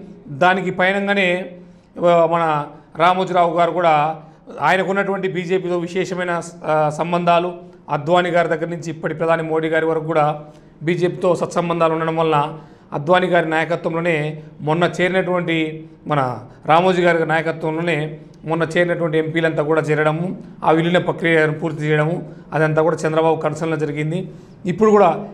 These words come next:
ఎమ్మెల్యేలు కూడా రెండు రకాలుగా, కొంతమంది వైసీపీలో చేరాలని, కొంతమంది బీజేపీలో చేరాలని. ఆ, కానీ చంద్రబాబు నాయుడు అంటే, "మనం అందరం కలిసికట్టుగా బీజేపీలోకి వెళ్దాం, వైసీపీలోకి వెళ్తే మనకు భవిష్యత్తు ఉండదని" చెప్పేసి చంద్రబాబు నాయుడు ఆలోచిస్తున్నాడు.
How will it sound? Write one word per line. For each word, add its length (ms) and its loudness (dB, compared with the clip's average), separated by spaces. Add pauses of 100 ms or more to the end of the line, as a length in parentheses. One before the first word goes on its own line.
(120)
ఎమ్మెల్యేలు 480 2
కూడా 140 6
రెండు 200 2
రకాలుగా, 360 2
కొంతమంది 360 -4
వైసీపీలో 400 0
చేరాలని, 560 0 (260)
కొంతమంది 400 0
బీజేపీలో 480 -2
చేరాలని. 440 -2 (680)
ఆ, 260 6
కానీ 460 0 (200)
చంద్రబాబు 260 4
నాయుడు 140 2
అంటే, 140 -4
"మనం 140 -2
అందరం 220 -2
కలిసికట్టుగా 880 -2 (240)
బీజేపీలోకి 500 -2
వెళ్దాం, 340 2 (120)
వైసీపీలోకి 480 -4
వెళ్తే 180 -2
మనకు 180 -4
భవిష్యత్తు 400 -4
ఉండదని" 180 -6
చెప్పేసి 500 -6 (680)
చంద్రబాబు 240 6
నాయుడు 60 6
ఆలోచిస్తున్నాడు. 520 2